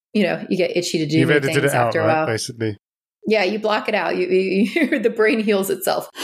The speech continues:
Speaker 2: <laughs>
Speaker 1: So, and also because Denise and I were talking about it, and Denise approached me and said, "Do you wanna write this book with me?" And I said, "Yeah, let's do it." And I also thought it was a great way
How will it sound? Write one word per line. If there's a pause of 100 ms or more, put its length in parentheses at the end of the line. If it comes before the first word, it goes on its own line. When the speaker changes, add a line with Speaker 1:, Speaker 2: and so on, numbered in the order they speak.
(140)
Speaker 2:
<laughs>
Speaker 1:
So, (600)
and
also
because (260)
Denise
and
I
were
talking
about
it,
and
Denise
approached
me
and
said,
"Do
you
wanna
write
this
book
with
me?" (500)
And
I
said,
"Yeah,
let's
do
it."
And
I
also
thought
it
was
a
great (380)
way